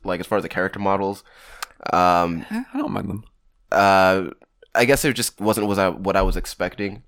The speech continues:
Speaker 1: Uh, but going back to it, it's actually, I actually really do dig the, uh, the visual style of that game.
Speaker 2: Yeah.
Speaker 1: Um, so I've been playing that. Uh, started a, uh, started a new hardcore character in Diablo three.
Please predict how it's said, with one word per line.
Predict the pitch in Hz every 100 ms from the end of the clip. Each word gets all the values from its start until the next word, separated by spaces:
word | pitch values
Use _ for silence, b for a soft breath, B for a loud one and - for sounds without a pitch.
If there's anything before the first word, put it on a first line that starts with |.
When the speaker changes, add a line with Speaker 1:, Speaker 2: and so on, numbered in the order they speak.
| b b b b b b
Speaker 1:
Uh, | - 92 92 92 92 -
but | 98 101
going | 131 151 107
back | 101 101
to | -
it, | 90
it's | 85
actually, | 107 - 123 101 90 85 - - - _ _ _ _ _ -
I | 107
actually | 117 113
really | 95 101 98
do | 87 92
dig | 95 92 90 82
the, | 87 85
uh, | 82 80
the | 80
visual | 82 82 80
style | 78 76
of | 78
that | 69
game. | 78 80 78 B
Speaker 2:
Yeah. | - 80 78 - -
Speaker 1:
Um, | 87 87 87 85 90
so | - 107
I've |
been | 104
playing | 98 131 131
that. | 104 92 92 - - b b b _ -
Uh, | 90 90 87 85 87 85 _ _ _ _ _ _ _ _ _ _ _ _ _ -
started | - - - 110 117 117 -
a, | 98 98 95
uh, | 92 85 80 80 - - - - - -
started | 139 147
a | 131
new | 120
hardcore | 98 104 - 104
character | 104 98 98
in | 87 85 64
Diablo | 92 92 87 92
three. | 85 82